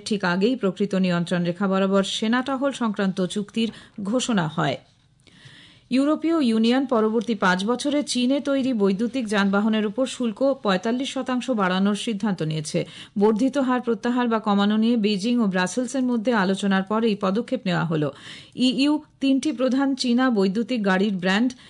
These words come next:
এসএআইসি, বিওয়াইডি এবং গিলির ওপর আলাদা আলাদাভাবে শুল্ক স্থির করেছে। এদিকে এই সিদ্ধান্তের ফলে বেইজিং পাল্টা ইউরোপ থেকে আমদানি করা খাদ্যপণ্যের ওপর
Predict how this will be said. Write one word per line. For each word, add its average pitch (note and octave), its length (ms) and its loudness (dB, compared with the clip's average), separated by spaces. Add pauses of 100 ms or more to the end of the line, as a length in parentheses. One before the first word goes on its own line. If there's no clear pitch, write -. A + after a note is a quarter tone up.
(140)
এসএআইসি, A#3 760 2
বিওয়াইডি G3 600 2
এবং F#3 300 2
গিলির A3+ 340 2
ওপর C4 220 2
আলাদা G#3 380 2
আলাদাভাবে A#3 500 0
শুল্ক F3 360 0
স্থির G3 260 -2
করেছে। D3 400 -4
এদিকে E3 280 -2
এই E3+ 80 0
সিদ্ধান্তের C4 520 -2
ফলে G#3+ 300 0
বেইজিং F#3+ 400 0
পাল্টা G#3+ 520 0
ইউরোপ A#3+ 300 0
থেকে D4 240 -6
আমদানি A3+ 400 2
করা A3 240 0
খাদ্যপণ্যের G#3+ 760 0
ওপর A#3+ 240 0